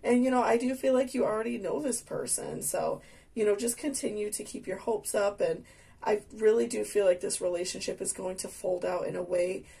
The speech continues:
that's going to make you very happy and this person happy and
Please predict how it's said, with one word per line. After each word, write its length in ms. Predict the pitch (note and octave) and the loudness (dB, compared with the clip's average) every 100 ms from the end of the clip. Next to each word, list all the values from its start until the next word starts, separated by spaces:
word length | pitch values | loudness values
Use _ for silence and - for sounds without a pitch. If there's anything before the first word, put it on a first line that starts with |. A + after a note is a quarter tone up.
| - | -10
that's 220 | - G3+ - | 0 0 0
going 240 | G3 G#3 | -2 -4
to 100 | - | -4
make 220 | G3+ G#3 | -6 -6
you 80 | F3+ | -6
very 240 | F#3 F3+ | -2 -2
happy 560 | G3+ A#3 A#3+ A#3+ G#3 G#3 | -2 0 0 0 2 2
and 180 | F3 F3+ | 2 0
this 180 | A3 - | -2 -2
person 440 | - A3 - A3+ | -4 -4 -4 -6
happy 520 | A#3+ A3 - G#3 G#3 | -8 -8 -8 -6 -4
and 380 | - F#3 F3 G3+ | -6 -8 -8 -10